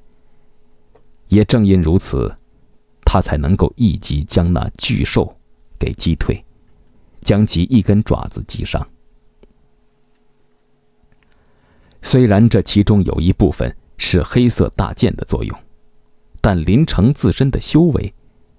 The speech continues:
却也必不可少。也正因为林城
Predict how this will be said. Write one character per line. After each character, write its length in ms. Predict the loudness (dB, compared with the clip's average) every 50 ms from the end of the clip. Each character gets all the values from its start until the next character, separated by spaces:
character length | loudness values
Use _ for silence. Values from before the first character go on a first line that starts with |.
| _ _ _ -14
却 200 | -6 -2 -2 -2
也 320 | -2 -4 -4 -4 -6 -6 -8 -12 _ _ -20 -6 _
必 160 | 0 0 0
不 160 | 0 -4 -8
可 200 | -4 -2 -2 -2
少。 340 | -2 -2 -4 -6 -8 -12 _ _ _ _ _ _ _ _ _ _ _ _ _ _ _ _ _ _ _ _ _ _ _ _ _ _ _ _ -2
也 160 | 0 2 2
正 220 | 2 2 2 4
因 180 | 4 4 4 4
为 140 | 2 0 0
林 220 | 0 2 2 2
城 320 | 2 0 -2 -2 -2 -2